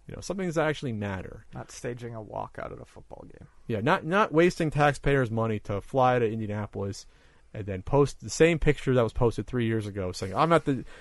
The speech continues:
Speaker 1: Indianapolis game." You see that from the V P? That was funny.
Speaker 2: Yeah. No, that was awful. <laughs>
Speaker 1: That's awful. I,
Speaker 2: It wasn't
Speaker 1: it,
Speaker 2: funny.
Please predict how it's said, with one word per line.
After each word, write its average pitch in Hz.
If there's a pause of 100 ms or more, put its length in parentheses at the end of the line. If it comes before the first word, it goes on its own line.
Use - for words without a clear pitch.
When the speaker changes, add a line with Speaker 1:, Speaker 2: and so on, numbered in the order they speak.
(140)
Speaker 1:
Indianapolis 165
game." 107
You 104
see -
that 135
from 143
the 127
V 139
P? 147
That 113
was 95
funny. 82
Speaker 2:
Yeah. - (240)
No, 135
that 117
was -
awful. - (220)
<laughs> -
Speaker 1:
That's 285
awful. 202
I, 196
Speaker 2:
It -
wasn't 240
Speaker 1:
it, -
Speaker 2:
funny. 143